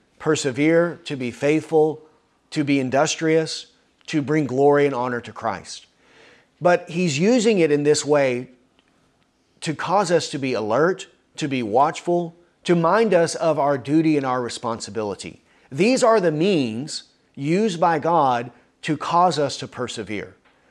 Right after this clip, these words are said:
The, the reality of the day of judgment, right? The knowledge that we will stand before the judgment seat of Christ, that there will be punishments and rewards that will be distribu-, distributed during that time.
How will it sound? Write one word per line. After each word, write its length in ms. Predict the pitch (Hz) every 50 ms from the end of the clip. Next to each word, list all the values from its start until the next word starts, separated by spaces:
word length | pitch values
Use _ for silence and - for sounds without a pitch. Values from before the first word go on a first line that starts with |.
| _ -
The, 240 | 160 170 165 165 - - -
the 160 | 165 151 160
reality 680 | 151 151 151 151 160 170 185 202 208 196 190 - 175 156
of 140 | 139 147 127
the 100 | 147 139
day 180 | 131 135 131
of 100 | 131 120
judgment, 560 | 98 - 120 117 113 - - 90 78 - - - _ _ _ _ _ _ -
right? 320 | 135 151 151 156 156 - - 165
The 120 | 147 165 170
knowledge 720 | 160 165 165 120 127 170 190 202 220 208 190 170 131 135
that 160 | 156 143 -
we 120 | 156 151 151
will 120 | 147 151
stand 380 | 147 - - 160 156 160 160 156
before 280 | 151 147 - 147 143
the 100 | 131 131
judgment 440 | 120 110 131 127 123 104 120 123 104
seat 200 | - - 127 110
of 100 | 107 -
Christ, 380 | - 104 101 85 71 - - - _ _ _ _ _ -
that 200 | 160 170 156 156
there 200 | 165 165 165 156
will 300 | 139 143 175 196 208 202
be 520 | 165 170 165 165 156 156 156 151 143 - _ _ _ _ _ _ - - _ -
punishments 580 | - 156 175 180 175 175 - 170 165 160 -
and 260 | - - 151 143 135
rewards 680 | 123 131 127 117 120 147 151 139 123 113 107 110 113 -
that 100 | 147 131
will 100 | 151 151
be 140 | 139 147 143
distribu-, 580 | 135 143 139 - - 202 220 196 226 - -
distributed 640 | 139 143 208 226 233 - - 139 131 135 131 143 135
during 240 | 127 139 135 131 120
that 160 | 120 120 117
time. 300 | - 127 139 113 87